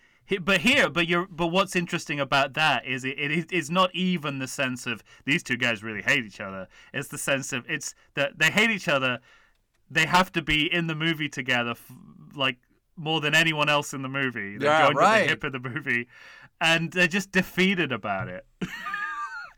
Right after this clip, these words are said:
Speaker 1: It's the defeat that is the sad part of that. And that comes off on screen as well. The fact
Speaker 2: Yeah.
Speaker 1: that I've just accepted that this is what I'm gonna have to do in this movie.
Speaker 2: Well, and isn't part of the problem that we referenced in our last episode the idea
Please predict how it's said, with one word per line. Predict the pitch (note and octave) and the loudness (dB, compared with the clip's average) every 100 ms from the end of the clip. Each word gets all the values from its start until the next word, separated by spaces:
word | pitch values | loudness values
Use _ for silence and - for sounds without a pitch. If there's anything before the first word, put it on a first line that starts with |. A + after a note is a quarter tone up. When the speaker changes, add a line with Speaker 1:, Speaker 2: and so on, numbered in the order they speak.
| - | -2
Speaker 1:
It's | G#3+ F#3+ | 0 0
the | - G3 | -2 0
defeat | F#3+ F#3 - G#3 D#3+ - _ | 0 -2 0 2 0 -4 _
that | C#3+ C3 - | -2 0 -2
is | D#3 D3 | -4 -6
the | B2 | -8
sad | C3+ D#3+ D3 C3+ | -4 0 2 0
part | - A#2 A2 | -2 -2 -2
of | G2+ | -6
that. | A#2 G2 F#2+ _ - - - - - | -6 -6 -8 _ -20 -20 -20 -6 -2
And | D#3+ | 2
that | F3+ G#3 - | 6 6 4
comes | F3 C#3+ C3 | 0 0 2
off | C3+ - | 0 0
on | A#2 A2 | -4 -4
screen | - C#3 B2+ | -2 0 2
as | B2 - | 0 2
well. | D#3+ D3 | 2 2
The | |
fact | B2+ E3 B2+ | 4 4 4
Speaker 2:
Yeah. | C3 | 2
Speaker 1:
that | B2+ - - _ _ | -2 -8 -20 _ _
I've | C#3 F3+ D#3+ | 6 6 6
just | F#3 F3 | 2 2
accepted | E3+ C3+ - D#3 C#3+ D3 B2+ | 0 0 0 0 0 -4 -4
that | B2 A2+ A2 | -4 -4 -2
this | C#3 - | -2 -2
is | C3 A2+ | -4 -2
what | B2 B2+ | 0 2
I'm | A#2+ A#2 | 0 -2
gonna | A#2+ A2 | -2 -2
have | A2 G#2+ | -2 -2
to | - | -4
do | G#2 G#2+ G#2 | -8 -8 -8
in | F#2+ F#2+ | -8 -8
this | F#2+ F#2+ - | -10 -14 -14
movie. | F#2+ F#2 F2+ F2 E2+ - | -12 -12 -14 -18 -14 -2
Speaker 2:
Well, | F#3+ F3+ | -2 0
and | F#3+ G3+ | -2 -2
isn't | A#3+ A#3 C4+ | -4 -6 -8
part | - F3 F#3+ G3+ | -6 0 0 0
of | F#3 | -4
the | F#3+ | -10
problem | - D#3 D3+ D3+ D#3+ D#3 | -4 0 0 0 -4 -6
that | C#3 B2+ | -8 -8
we | A#2+ | -8
referenced | G#2+ C3+ D3 D#3 D3+ - | -4 -2 -2 -4 -8 -10
in | D3 | -8
our | C3+ B2+ | -6 -4
last | C3 C3+ B2+ | -2 -4 -6
episode | B2+ - A#2+ - C3 B2+ B2+ B2+ - | -10 -10 -12 -8 -6 -6 -8 -12 -14
the | B2 A#2+ | -8 -6
idea | A#2 G#2+ B2+ B2+ B2+ B2+ | -6 -8 -10 -8 -6 -8